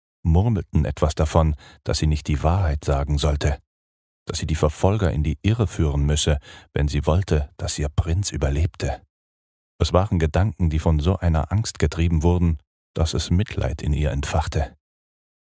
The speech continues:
Mitleid, weil sie es noch nie hatte ertragen können, wenn einem Lebewesen Unrecht widerfuhr.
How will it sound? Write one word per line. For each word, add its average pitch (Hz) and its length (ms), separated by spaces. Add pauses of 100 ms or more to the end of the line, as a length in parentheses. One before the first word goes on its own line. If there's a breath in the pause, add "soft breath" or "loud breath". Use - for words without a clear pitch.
Mitleid, - 720 (180)
weil 67 220
sie 76 100
es 76 180
noch 80 200
nie 92 260
hatte 76 220
ertragen 80 580
können, 78 300 (360 loud breath)
wenn - 140
einem 73 260
Lebewesen 76 680
Unrecht 85 520
widerfuhr. 73 560